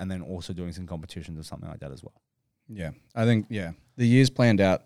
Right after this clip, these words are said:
Speaker 2: and spaced out well enough.
Speaker 1: Yes.
Speaker 2: But everyone's just very, like, diligent in exactly what they wanna do.
Speaker 1: Yes.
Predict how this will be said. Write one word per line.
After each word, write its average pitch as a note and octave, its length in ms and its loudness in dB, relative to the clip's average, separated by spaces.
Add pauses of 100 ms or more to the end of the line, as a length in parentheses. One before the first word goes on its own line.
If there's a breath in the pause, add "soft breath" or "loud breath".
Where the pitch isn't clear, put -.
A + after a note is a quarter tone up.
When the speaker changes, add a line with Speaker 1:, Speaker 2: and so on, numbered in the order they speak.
Speaker 2:
and G2+ 180 2
spaced - 360 -4
out E2+ 160 -4
well F2+ 200 -2
enough. E2 360 -8 (760)
Speaker 1:
Yes. F#2+ 320 -8
Speaker 2:
But F#2 120 -6
everyone's F2 480 -2
just - 240 -8
very, D#2 300 -2
like, D2 380 -14 (880)
diligent F2+ 500 0
in F2 120 -8
exactly E2 380 -6
what D#2 120 -6
they D2+ 60 -6
wanna C#2 200 -8
do. - 140 -12 (220)
Speaker 1:
Yes. - 260 -20